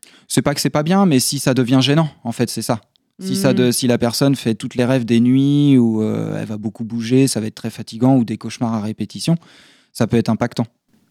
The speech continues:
Speaker 2: D'accord, ok. Mais, et ça, justement, en venant te voir, on peut réussir à mieux dormir.
Speaker 1: Hmm, tout à fait, ouais.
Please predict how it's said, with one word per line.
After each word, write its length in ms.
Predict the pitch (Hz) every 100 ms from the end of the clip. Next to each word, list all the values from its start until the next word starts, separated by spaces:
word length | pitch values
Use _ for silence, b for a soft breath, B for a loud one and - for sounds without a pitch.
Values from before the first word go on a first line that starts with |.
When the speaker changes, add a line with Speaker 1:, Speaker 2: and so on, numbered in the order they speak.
| _ _ -
Speaker 2:
D'accord, 680 | 180 220 240 233 190 170
ok. 200 | 170 - 151 147 B B 202
Mais, 240 | - 202 -
et 100 | 220
ça, 280 | 196 - 269 392 -
justement, 680 | 196 208 - 208 247 339 -
en 100 | 214
venant 300 | 180 196 196
te 40 |
voir, 340 | 175 175 226 302 -
on 140 | 190 175
peut 200 | 220 247
réussir 680 | 240 208 180 - - 233 277
à 240 | - 185 180
mieux 240 | 180 214
dormir. 380 | 226 220 196 175 _
Speaker 1:
Hmm, 180 | 139 220 220
tout 100 | - 127
à 80 |
fait, 180 | 170 151
ouais. 140 | 135